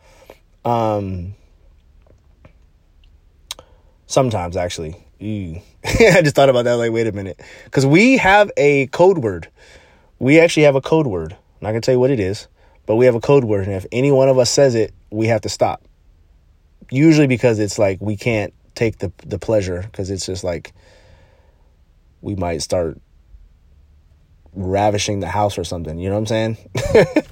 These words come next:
So we have to, like, and we have kids in the house that are asleep. We have neighbors. Our, our walls are paper thin. Um,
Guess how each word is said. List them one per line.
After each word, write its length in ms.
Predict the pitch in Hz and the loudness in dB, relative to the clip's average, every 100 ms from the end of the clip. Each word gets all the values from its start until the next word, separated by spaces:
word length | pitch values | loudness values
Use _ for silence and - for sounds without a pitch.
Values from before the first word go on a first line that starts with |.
| - - - - - - - | -12 -16 -18 -20 -20 -20 -6
So 180 | - 113 | 0 0
we 120 | 117 | 2
have 160 | 113 | 0
to, 80 | 110 | 0
like, 280 | 107 101 - | 0 -2 -2
and 120 | 107 113 | -2 0
we 100 | 120 | 0
have 120 | 98 | 0
kids 240 | - 127 | 2 2
in 60 | 107 | 2
the 80 | 107 | -2
house 140 | 104 | 0
that 100 | 110 | 0
are 20 | |
asleep. 320 | 98 - 120 | -2 -4 -4
We 80 | 104 | 0
have 140 | 107 92 | -2 0
neighbors. 360 | 104 107 107 | -2 0 0
Our, 220 | 98 95 - | 0 -2 -2
our 120 | 98 | -2
walls 400 | 95 104 110 104 | 2 4 4 4
are 120 | 95 | -2
paper 360 | - 127 120 104 | -6 -4 -4 -4
thin. 380 | - 87 85 98 _ - - - - - - | -6 -10 -10 -16 _ -20 -20 -20 -20 -20 -12
Um, 580 | 92 90 87 85 80 | -8 -8 -8 -12 -14